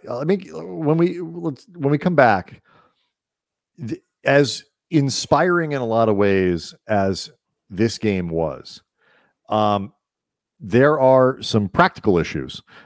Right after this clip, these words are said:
that are, that are creeping up on 'em that all the pluck and heart, uh, that we saw on Sunday aren't necessarily going to solve. We'll also talk about Trevor Ariza back in the lineup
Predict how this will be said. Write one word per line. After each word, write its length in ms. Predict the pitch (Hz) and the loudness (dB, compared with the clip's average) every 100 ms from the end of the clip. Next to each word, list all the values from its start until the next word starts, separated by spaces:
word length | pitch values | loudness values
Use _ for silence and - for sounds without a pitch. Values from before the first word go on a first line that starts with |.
| - | -2
that 180 | 110 107 | 2 4
are, 500 | 104 101 95 90 - - | 4 2 0 -4 -8 -10
that 220 | 98 107 | -2 0
are 160 | 101 90 | 0 -2
creeping 380 | - 139 120 | 0 0 2
up 180 | 117 117 | 2 2
on 240 | 104 87 80 | 0 -2 -6
'em 200 | 78 - _ _ _ | -10 -18 _ _ _
that 480 | - 95 104 101 104 _ _ _ _ _ _ _ _ _ _ | -6 0 2 2 -2 _ _ _ _ _ _ _ _ _ _
all 240 | 127 143 | 4 6
the 80 | 123 | 4
pluck 340 | - 143 127 - | 2 2 2 -2
and 180 | 110 98 | -6 -2
heart, 440 | - 151 101 _ - | 2 4 2 _ -6
uh, 260 | 107 98 | -2 -2
that 160 | 98 107 | 0 -2
we 140 | 107 | 0
saw 440 | 98 - 120 117 110 | -2 2 4 4 2
on 280 | 101 101 98 | 0 -4 -4
Sunday 680 | - 127 127 107 92 90 85 _ _ - | -2 -2 0 2 2 0 -6 _ _ -8
aren't 200 | 120 131 | -6 -2
necessarily 800 | 123 117 113 - 127 123 117 107 | -2 -2 -4 -2 0 2 2 -2
going 300 | 87 104 98 | -2 -4 -2
to 80 | 98 | -4
solve. 360 | - 113 101 | -2 0 0
We'll 100 | 95 | 2
also 200 | 98 95 | 0 0
talk 180 | - 95 | -2 -4
about 200 | - 80 | -2 -4
Trevor 400 | - 110 92 90 | 0 -2 0 -2
Ariza 400 | 92 170 180 160 | 2 4 4 4
back 300 | 151 151 - | 2 -2 -4
in 60 | 135 | -8
the 60 | |
lineup 420 | 131 131 131 127 | -6 -6 -2 -2